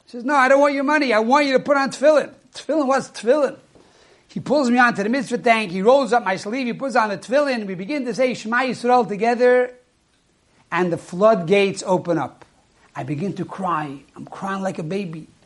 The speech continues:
I have no idea why I'm crying. I just started to cry. Something opened up inside of me with that tefillin. From that moment, I decided I have to find out my roots.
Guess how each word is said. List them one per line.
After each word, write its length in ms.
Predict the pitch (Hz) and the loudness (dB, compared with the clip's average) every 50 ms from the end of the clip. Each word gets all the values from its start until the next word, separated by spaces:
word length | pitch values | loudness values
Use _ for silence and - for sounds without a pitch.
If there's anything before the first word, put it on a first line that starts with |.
| _ _ _ _ _ _ _ - - _ _ _ _ _ _ - | _ _ _ _ _ _ _ -20 -20 _ _ _ _ _ _ 0
I 60 | 180 | 4
have 180 | 202 214 190 196 | 4 4 6 6
no 120 | 233 294 | 6 6
idea 320 | 294 285 277 269 269 269 262 | 6 6 4 4 4 4 4
why 140 | 262 262 262 | 6 6 4
I'm 140 | 247 226 | 4 2
crying. 560 | - 247 277 285 302 294 262 190 131 117 - - - - _ - - | 2 4 4 4 4 4 2 0 0 -2 -4 -10 -20 -20 _ -8 0
I 140 | - 190 233 | 0 2 2
just 160 | 254 247 - | 2 2 4
started 240 | - 254 254 254 202 | 4 4 4 4 4
to 80 | 247 233 | 0 0
cry. 400 | 185 247 262 262 254 233 196 - - | 2 4 4 4 4 2 0 -4 -8
Something 720 | - - 247 247 254 240 247 269 262 254 240 196 - - _ _ _ _ _ _ _ _ _ _ _ - | -4 0 2 2 2 0 -2 -2 0 -2 -2 -2 -8 -14 _ _ _ _ _ _ _ _ _ _ _ 2
opened 380 | 240 262 262 262 262 254 240 247 | 4 4 4 4 4 4 6 6
up 220 | 269 262 254 247 | 6 6 4 2
inside 400 | 247 226 233 262 262 269 277 277 | -2 0 2 4 4 4 4 2
of 100 | 262 240 | 2 0
me 140 | 240 233 226 | 0 0 0
with 140 | 214 233 196 | 0 0 2
that 200 | 240 226 220 220 | 4 2 2 2
tefillin. 400 | - 226 240 240 233 190 160 - - _ _ _ _ _ _ _ _ _ _ _ _ _ _ _ _ _ _ _ _ _ _ _ - _ _ _ _ - _ | 2 4 4 4 4 0 -4 -8 -16 _ _ _ _ _ _ _ _ _ _ _ _ _ _ _ _ _ _ _ _ _ _ _ -20 _ _ _ _ -20 _
From 140 | - 180 170 | -6 0 4
that 200 | 190 208 240 240 | 4 6 6 6
moment, 400 | 220 226 240 240 233 220 208 180 | 6 6 6 6 6 4 4 4
I 160 | 214 190 196 | 4 4 4
decided 680 | 180 190 170 - - 196 208 233 226 226 220 208 170 - - | 4 0 -2 2 4 4 4 4 4 2 0 -4 -4 -8 -6
I 120 | - 175 165 | -4 -2 0
have 220 | 185 202 196 - | 0 0 0 -2
to 80 | 214 - | -6 -10
find 440 | - - 208 208 214 214 208 202 | -2 0 2 2 2 0 0 0
out 320 | 202 208 202 196 190 196 196 | 2 2 2 2 0 -2 -2
my 120 | 185 185 | -2 -2
roots. 680 | 190 190 202 208 185 - - - - - - - - | 0 0 -2 -6 -8 -10 -12 -16 -18 -18 -20 -20 -20